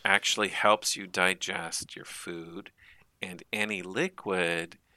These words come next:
gets expelled out of the body. That's why those prescriptions didn't work, is because my kidney and my livers were not getting the blood they needed to do their job. And the doctor was then wondering, he was like,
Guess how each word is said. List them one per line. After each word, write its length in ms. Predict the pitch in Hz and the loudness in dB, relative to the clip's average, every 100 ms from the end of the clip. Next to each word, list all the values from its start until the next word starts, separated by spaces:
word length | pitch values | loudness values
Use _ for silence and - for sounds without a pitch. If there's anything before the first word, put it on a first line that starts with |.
| _ _ - | _ _ -6
gets 240 | 98 - | -4 -4
expelled 560 | 104 - - 98 95 92 | -2 -2 2 2 2 2
out 180 | 85 82 | 0 -2
of 80 | |
the 60 | 87 | -6
body. 720 | 98 98 101 98 - 87 - _ - - - - | 0 4 4 2 -2 -8 -18 _ -20 -20 -2 2
That's 240 | 110 - | 2 6
why 160 | 107 107 | 8 8
those 180 | 98 | 4
prescriptions 640 | - - - 107 - 98 - | -4 -6 -2 -4 -4 -8 -8
didn't 300 | - 87 - | -8 -8 -6
work, 420 | 101 98 - - - _ _ _ _ _ _ _ _ _ _ - | -4 -4 -6 -16 -20 _ _ _ _ _ _ _ _ _ _ -6
is 160 | 107 | -4
because 480 | - - 110 98 - | -4 -4 -2 -2 -2
my 160 | 95 92 | -2 0
kidney 360 | - 104 107 | -2 -4 -4
and 100 | 95 | -4
my 120 | 92 | -4
livers 400 | 92 110 117 98 | 0 0 0 -6
were 60 | 104 | -6
not 220 | 95 95 | -8 -4
getting 280 | 95 95 95 | -2 0 -2
the 80 | 87 | -6
blood 360 | 98 101 101 | 2 4 4
they 140 | 98 92 | 0 -4
needed 520 | 95 110 101 92 87 _ _ _ _ _ _ _ _ - | -4 -4 -2 -2 -4 _ _ _ _ _ _ _ _ -8
to 160 | 123 | -6
do 240 | 107 98 92 | -6 -6 -2
their 200 | 92 87 | -2 -2
job. 640 | - 127 156 98 87 87 - _ - - - - - - | 4 6 6 4 2 -4 -12 _ -20 -18 -18 -20 -12 -6
And 120 | 98 | -2
the 60 | 101 | 2
doctor 400 | 104 151 - 117 | 8 8 8 -2
was 200 | 101 - | -2 -4
then 180 | 92 87 | -4 0
wondering, 580 | 143 185 113 95 95 - | 0 0 -2 -4 -10 -12
he 60 | 104 | -8
was 140 | 104 | -2
like, 140 | 101 | -2